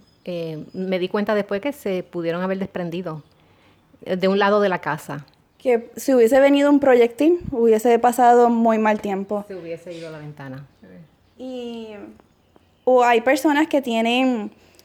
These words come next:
Speaker 2: techos de zinc, que son unas planchas de aluminio o de metal, no sé qué, qué pasó con esa, con esos, esos techos.
Speaker 1: Y todo eso voló. Todo eso,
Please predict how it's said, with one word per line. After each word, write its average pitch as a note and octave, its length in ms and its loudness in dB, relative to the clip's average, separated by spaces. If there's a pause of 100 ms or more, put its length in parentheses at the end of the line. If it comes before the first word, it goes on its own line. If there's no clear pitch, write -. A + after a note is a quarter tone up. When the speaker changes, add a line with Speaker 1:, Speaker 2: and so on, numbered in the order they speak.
(420)
Speaker 2:
techos B3+ 340 2
de B3 140 4
zinc, C#4 420 0 (260)
que A3+ 220 2
son A3 340 2
unas B3 340 2
planchas B3 480 2
de G#3+ 380 2
aluminio A3+ 760 2 (180)
o G#3+ 240 2
de G#3 100 2
metal, A#3+ 560 2
no A3 120 -4
sé A3+ 160 -4
qué, A3+ 400 0 (520)
qué A#3 160 0
pasó B3 280 2
con A#3+ 200 -2
esa, A3 460 0 (100)
con A3 160 0
esos, A3 200 -4 (220)
esos A3+ 240 -8
techos. G#3+ 340 -8
Speaker 1:
Y F3+ 180 -10
todo E3 240 -6
eso F3 140 -6
voló. G3 320 -6 (720)
Todo F3 320 -4
eso, C4 420 -4